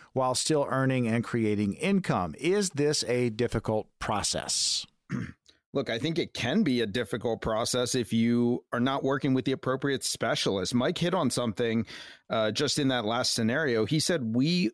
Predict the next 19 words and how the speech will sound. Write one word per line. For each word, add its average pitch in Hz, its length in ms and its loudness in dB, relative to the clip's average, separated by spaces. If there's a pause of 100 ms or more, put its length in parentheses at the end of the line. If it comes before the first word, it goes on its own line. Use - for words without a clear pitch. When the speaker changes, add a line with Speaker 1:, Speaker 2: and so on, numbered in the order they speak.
Speaker 2:
focus 135 640 0
on 117 200 4
the 110 160 2 (140)
distribution 120 1080 2
phase 110 560 0 (380)
of 123 240 0
retirement." 110 720 0
And 113 100 2
I 123 40 0
think 170 200 -2
a 165 40 2
lot 127 220 2
of 196 80 2
times 120 340 0
people 170 420 2
work 123 340 0
with 131 160 0
the 127 80 2
wrong 113 500 2